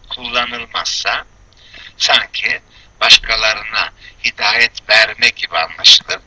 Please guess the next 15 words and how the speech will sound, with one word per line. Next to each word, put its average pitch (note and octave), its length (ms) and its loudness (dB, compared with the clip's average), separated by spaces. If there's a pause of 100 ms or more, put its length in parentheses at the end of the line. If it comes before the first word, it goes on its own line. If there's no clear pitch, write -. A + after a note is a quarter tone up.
(280)
Halbuki - 440 -6 (100)
biz - 220 0
bunu - 280 -14 (340)
başkalarının F#2 640 2
hidayetine G#2 800 -2
sebep - 400 -4
olma G2+ 420 -6 (1080)
şekliyle - 640 2
anlamalıyız. E2 880 -6
Veyahut B2 520 2
da D#3+ 200 2 (540)
bu - 180 -8
dinin B2+ 400 -2
yaşanmasını - 840 2
sağlama, F#2 640 -2